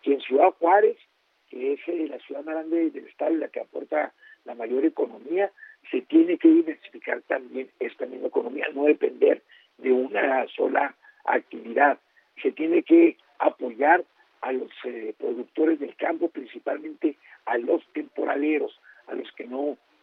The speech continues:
tienen agua en las presas y a los que no tienen pozos. Pero a aquellos que tienen pozos se les tiene que, eh, a-, apoyar con las tarifas de la ener-, de la energía eléctrica.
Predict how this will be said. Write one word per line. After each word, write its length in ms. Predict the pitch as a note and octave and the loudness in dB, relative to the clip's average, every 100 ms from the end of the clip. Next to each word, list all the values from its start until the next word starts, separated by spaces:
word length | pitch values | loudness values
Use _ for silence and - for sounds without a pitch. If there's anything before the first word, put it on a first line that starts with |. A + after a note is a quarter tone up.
| _ | _
tienen 300 | - C#3+ D3 | -8 -4 -2
agua 220 | D3 C#3+ C#3+ | 2 6 6
en 80 | |
las 100 | B2 - | 4 -6
presas 360 | D3 C#3+ C3+ | -6 -4 -6
y 20 | |
a 80 | C3 | -6
los 140 | A#2+ - | -6 -10
que 100 | A#2+ | -16
no 120 | B2+ | -12
tienen 420 | C3+ C3+ C#3 B2 - | -12 -10 -12 -12 2
pozos. 420 | D3+ - - - - - - | 4 4 -2 -14 -18 -20 -10
Pero 160 | - B2 | 0 0
a 40 | |
aquellos 400 | - - A3 - | 4 4 6 2
que 120 | - | -4
tienen 320 | F4+ D4 F#4 F4 | -8 -6 -8 -8
pozos 480 | D4+ F4 F4+ G4 _ - _ _ | -4 -4 -2 -4 _ -20 _ _
se 80 | - | -12
les 220 | A#2+ - - | -12 -14 -4
tiene 400 | D4+ E4 F4+ D#4+ | 0 0 -2 -6
que, 320 | - E4 E4+ - _ _ _ | 2 4 4 0 _ _ _
eh, 240 | - - - | -2 -2 0
a-, 320 | - - - | 0 0 0
apoyar 560 | - - A2+ D3 F#3+ G3+ _ _ _ | -2 -6 0 6 6 4 _ _ _
con 120 | C3 | -8
las 140 | B2+ - | -8 -6
tarifas 360 | A#2 A#2 D3 | -8 -8 -8
de 80 | C#3 | -8
la 120 | B2+ | -8
ener-, 220 | A2+ - - - | -10 -14 -14 -10
de 100 | A2 | -8
la 140 | - C3+ | -8 -10
energía 340 | - - A#2+ | -12 -6 -4
eléctrica. 580 | A2+ - - - - | 2 0 0 -8 -6